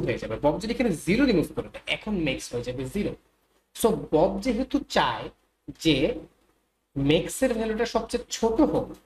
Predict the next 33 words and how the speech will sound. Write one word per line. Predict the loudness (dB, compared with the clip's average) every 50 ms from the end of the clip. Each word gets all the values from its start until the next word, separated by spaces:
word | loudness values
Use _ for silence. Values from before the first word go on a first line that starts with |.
| _ 0 2
that | 2 2 2 0
means | 0 0 0 -2 -8 -4 2 6
ববের | 6 6 8 6 6 4 4 2 0
যখন | 0 0 0 0 0 2 2
মুভ | 2 2 2 2 0
আসবে | 0 -4 -2 0 0 0 -2 -8 _ _ _ _ -10
সে | -8 -6 -6 -2 0
সবচেয়ে | 0 0 0 -4 _ -4 -4 -4 -2 -8 -2
ছোট | -2 0 2 4 4 4
ভ্যালু | 4 4 4 2 0
যেটা | 0 -2 -4 -6 -8 -8
আছে | -6 -4 -2 -2 -2 -4 -10 _ _ -6
সেটাই | -4 0 2 2 4 4
রিমুভ | 4 2 2 0 -6
করবে। | -14 -16 -16 -20 -20 _ _ _ _ _ _ -2
এবং | -2 0 0 0
এটা | 0 0 -2
কিন্তু | 0 0 0 2 2
লজিক্যাল, | 2 2 0 -4 -4 -4 -2 0
কারণ | 2 2 2 0
হচ্ছে | -2 0 2 2 2
আপনার | 4 2 0 0 0 -2
অ্যালেক্স | -2 0 0 -2 -6 -6 -10 -8
সাপোজ | -8 -6 -4 -4 -4 -4
এক-, | -4 -6 _ _
অ্যালেক্স | 0 0 2 0 -2 0 -2
সাপোজ | -2 -2 0 -2 -4
একটা | -4 -2 -2 2
ভ্যালু | 2 4 4 4 4 4
পিক | 2 0 2 0
করছে | 0 0 2 0 0 0 0 -2 -6 -6 -6 -6
এক্স, | -6 -10 -14 -14 -16 -20 -12 _ 0 2
লাস্ট | 2 2 2 0 -6 -12